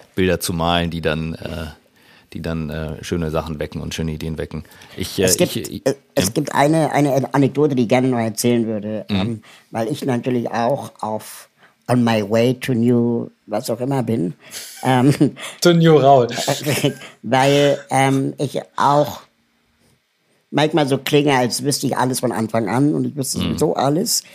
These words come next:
Speaker 2: aber das tue ich bei weitem nicht. Ich bin selber noch ganz viel am Lernen und am Verstehen und das Thema Intersektionalität ist ein riesiges Ding, das ich gerade, äh, entdecke und begreife, Parallelen von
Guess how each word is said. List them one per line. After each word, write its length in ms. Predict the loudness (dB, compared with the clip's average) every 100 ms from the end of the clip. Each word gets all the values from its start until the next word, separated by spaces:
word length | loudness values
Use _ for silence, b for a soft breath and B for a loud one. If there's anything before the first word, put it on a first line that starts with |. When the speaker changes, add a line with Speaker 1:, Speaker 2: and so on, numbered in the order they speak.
| B B
Speaker 2:
aber 220 | -2 0
das 260 | 0 0 -2
tue 180 | 0 0
ich 140 | 0
bei 160 | 0 0
weitem 380 | 0 -2 -4 -6
nicht. 220 | -8 -12
Ich 280 | -14 -12 -4
bin 180 | -4 0
selber 240 | 0 0
noch 220 | -2 -6 -14 b b -2
ganz 260 | -2 0
viel 120 | -2
am 180 | 0 0
Lernen 460 | 2 2 2 -2 -4
und 100 | -6
am 160 | -8
Verstehen 640 | -6 -8 -4 -2 0 -2 -4
und 220 | -8 -10 b b b -16
das 120 | -10
Thema 260 | -4 -4 -2
Intersektionalität 1300 | -2 0 0 0 -2 0 2 2 0 0 2 2 0
ist 180 | -6 -6
ein 140 | -4
riesiges 600 | 0 0 0 -2 -4 -2
Ding, 380 | 0 2 0 -4 B B B
das 160 | -8
ich 80 | -8
gerade, 500 | -4 -4 -2 -4 -6 -6
äh, 220 | -6 -6
entdecke 400 | -8 -6 -6 -4
und 160 | -6 -6
begreife, 640 | -10 -6 -4 -2 -4 -8 -8
Parallelen 680 | -8 -6 -4 -4 -4 -6 -8
von 300 | -8 -8